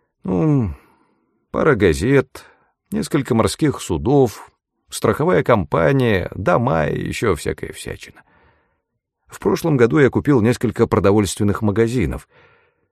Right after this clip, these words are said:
Знаете, люблю новые вещи.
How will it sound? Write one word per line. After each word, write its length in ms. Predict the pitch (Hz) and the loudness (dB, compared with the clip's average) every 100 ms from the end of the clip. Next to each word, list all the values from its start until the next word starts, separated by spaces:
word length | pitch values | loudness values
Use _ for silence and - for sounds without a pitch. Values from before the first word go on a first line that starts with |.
| _ | _
Знаете, 840 | - 180 156 - 139 123 92 71 _ _ _ _ - | -6 -2 -2 2 2 4 2 -4 _ _ _ _ -6
люблю 640 | 175 110 131 180 92 71 | -2 0 0 2 0 0
новые 420 | 82 90 76 73 | 0 2 2 0
вещи. 520 | 67 62 - - - | -2 -6 -10 -14 -18